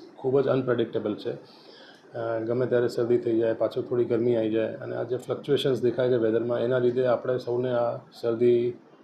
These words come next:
રનિંગ નોઝ અને એ બધી તકલીફો રહે, રહે જ છે. ખાસ આપણે એનાથી બચવાનું છે, પોતાની જાતને સાચવીને રાખવાનો છે. ગરમ કપડાનો ઉપયોગ, અ, આહારમાં ઠંડા પીણા,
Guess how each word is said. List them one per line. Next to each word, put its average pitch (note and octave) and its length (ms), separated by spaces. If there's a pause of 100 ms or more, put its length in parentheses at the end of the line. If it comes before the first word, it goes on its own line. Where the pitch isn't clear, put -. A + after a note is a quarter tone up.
(120)
રનિંગ A2+ 480
નોઝ A#2 280 (840)
અને B2+ 140
એ C3 40
બધી C3 180
તકલીફો B2 440
રહે, A2 200
રહે A2 240
જ - 80
છે. - 260 (1000)
ખાસ C#3 320
આપણે C3+ 220
એનાથી B2+ 260
બચવાનું B2 440
છે, D3 220 (300)
પોતાની B2+ 320
જાતને A#2 340
સાચવીને B2 380
રાખવાનો A#2+ 360
છે. C3 240 (380)
ગરમ A#2+ 220
કપડાનો A#2+ 400
ઉપયોગ, B2+ 380 (640)
અ, - 40
આહારમાં A2+ 920
ઠંડા A#2 280
પીણા, A#2+ 600